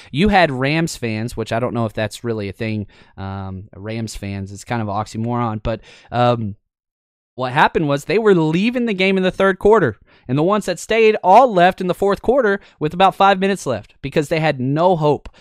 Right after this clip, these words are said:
Would they go oh for thirteen on third and fourth downs that game? You just shut down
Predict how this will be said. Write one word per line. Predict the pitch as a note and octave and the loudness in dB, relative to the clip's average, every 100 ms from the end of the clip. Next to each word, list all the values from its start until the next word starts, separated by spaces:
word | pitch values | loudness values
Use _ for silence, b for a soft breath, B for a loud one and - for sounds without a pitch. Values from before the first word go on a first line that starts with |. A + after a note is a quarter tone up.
| b | b
Would | A#2 D3+ | -6 -2
they | D3+ | 2
go | D3 A2+ | 2 2
oh | D3+ | 0
for | F3 E3 | 0 -4
thirteen | C#3+ - D#3+ - - D3 E3+ F#3+ | -6 -2 -2 -2 -4 -2 -2 -4
on | - C3 | -4 -4
third | - D3 | -2 -2
and | D3+ | -2
fourth | D3 C3+ | -4 -4
downs | C3 C3+ D3+ | -2 -2 -2
that | D#3+ | -6
game? | D3+ E3+ E3 B | -4 -6 -6 B
You | - | -8
just | D#3+ - | -6 -2
shut | F#3 F3 | 0 0
down | E3+ D#3+ D#3+ | 2 4 4